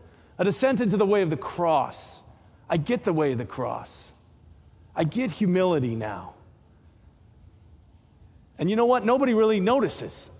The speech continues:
I'm not a rock star anymore. He said, "But you know what? When I was on my way up, when I was on my way up that hill, I really didn't have integrity. I really wasn't an honest person.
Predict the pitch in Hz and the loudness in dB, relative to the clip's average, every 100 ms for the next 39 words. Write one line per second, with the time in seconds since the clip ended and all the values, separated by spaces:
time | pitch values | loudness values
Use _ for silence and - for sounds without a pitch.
0 | - - 175 190 233 226 208 233 - 175 | -20 -4 -2 2 2 2 2 0 -2 -2
1 | 139 123 113 107 87 - - - _ _ | -2 -2 -6 -8 -10 -16 -20 -20 _ _
2 | - - _ - 185 254 226 180 208 277 | -20 -20 _ -6 -4 0 0 0 0 0
3 | 240 269 233 - - - - - - 156 | 2 0 -2 -10 -20 -20 -20 -20 -6 0
4 | 233 233 240 294 277 220 226 202 262 277 | 2 2 2 2 4 4 4 4 4 2
5 | - - - - - - - - _ - | -6 -18 -20 -20 -20 -20 -20 -20 _ -20
6 | - - - _ - - - 185 202 214 | -20 -20 -20 _ -20 -20 -10 -4 -2 0
7 | 240 269 233 214 208 - 202 208 220 190 | 0 0 0 2 2 2 -2 0 0 0
8 | 220 247 247 - - - - - - - | 0 0 -2 -8 -20 -20 -20 -20 -20 -20
9 | - - - _ - _ _ _ _ - | -20 -20 -20 _ -20 _ _ _ _ -16
10 | - 208 262 247 220 190 170 147 170 139 | -6 -2 2 2 2 2 0 -2 -4 -4
11 | 120 95 - - - - - - - - | -4 -8 -16 -20 -20 -20 -20 -20 -20 -20
12 | - - - - 247 285 233 220 180 165 | -20 -20 -12 -4 0 2 2 2 2 0
13 | 156 160 131 - 165 156 - | 0 0 -4 -8 -10 -10 -12